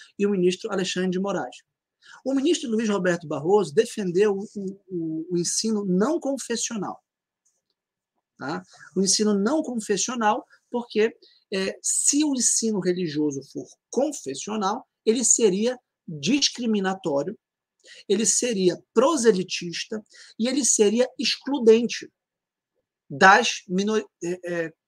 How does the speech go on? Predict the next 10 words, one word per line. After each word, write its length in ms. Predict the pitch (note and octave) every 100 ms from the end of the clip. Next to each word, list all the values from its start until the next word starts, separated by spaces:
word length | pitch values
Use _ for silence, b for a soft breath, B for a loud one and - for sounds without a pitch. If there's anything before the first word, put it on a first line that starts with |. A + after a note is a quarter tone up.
| -
concepções 560 | G#3+ A3 G#3 - G3+
minoritárias. 720 | F#3+ G#3 G#3+ - D3 C3+ - _ B B B G3
Então, 220 | A#3 B3+
o 40 |
re-, 180 | A3 C4
o 80 | A#3+
ensino 560 | A#3 - C#4 E4+ B3+ G3+ -
religioso 640 | E3 E3 C#3+ E3 A#3+ F#3+
deveria 460 | G3 G#3+ A3+ C4 B3
ser 340 | - G3 A#3+